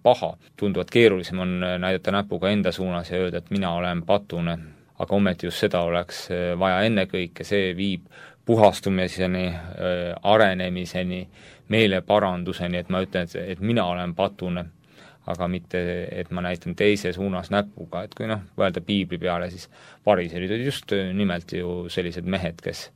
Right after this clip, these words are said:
mm, näitasid näpuga teiste suunas ja ütlesid, nad on halvad ja patused ja ise meelt ei paran-, meeleparandust ei vajanud. Nad olid küll objektiivselt ütles kahtlemata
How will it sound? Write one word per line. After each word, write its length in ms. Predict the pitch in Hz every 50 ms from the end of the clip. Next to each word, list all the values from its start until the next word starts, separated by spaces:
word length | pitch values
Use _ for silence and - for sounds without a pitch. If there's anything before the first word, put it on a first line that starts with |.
| _ - 90
mm, 260 | 87 87 87 85 82
näitasid 320 | 87 87 87 85 - - 95
näpuga 340 | 95 95 - 95 82 85 85
teiste 340 | 98 104 107 - - 95 87
suunas 320 | - 95 98 92 90 85 95
ja 80 | 95
ütlesid, 220 | - - - 92 90
nad 120 | 90 85 92
on 220 | 90 90 90 87 80 80 - - _ _ _ _ _ _ - -
halvad 320 | 107 107 101 90 87 82 87
ja 60 | 85
patused 560 | - 104 110 - - 90 87 82 87 85 82
ja 80 | 87 90
ise 220 | 92 92 - 90 90
meelt 320 | 90 95 95 92 - - 95
ei 360 | 90 90 90 90 90 82 82 - _ _ -
paran-, 520 | 110 113 110 95 90 90 87 87 85 85 85 - - -
meeleparandust 800 | 98 104 107 104 92 85 - 92 90 90 87 82 82 - - 101
ei 80 | 95
vajanud. 480 | 101 110 117 107 90 87 87 85 82 - - - - - - - - -
Nad 120 | 104 110
olid 180 | 113 107 104 -
küll 100 | 110 113
objektiivselt 540 | 120 120 107 92 - - 107 110 - - -
ütles 340 | - 104 110 107 98 - - - 107 104 101
kahtlemata 520 | - 120 120 - 107 107 113 117 - -